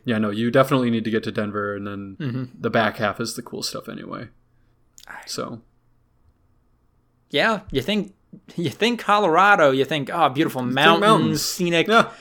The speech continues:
Speaker 2: scenic views," but, uh, no, that's only the cool
Speaker 1: That's
Speaker 2: parts of Colorado.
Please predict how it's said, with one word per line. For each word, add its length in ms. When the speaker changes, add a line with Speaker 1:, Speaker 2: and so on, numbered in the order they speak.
Speaker 2:
scenic 420
views," 680
but, 240
uh, 160
no, 260
that's 200
only 200
the 100
cool 240
Speaker 1:
That's 100
Speaker 2:
parts 220
of 80
Colorado. 720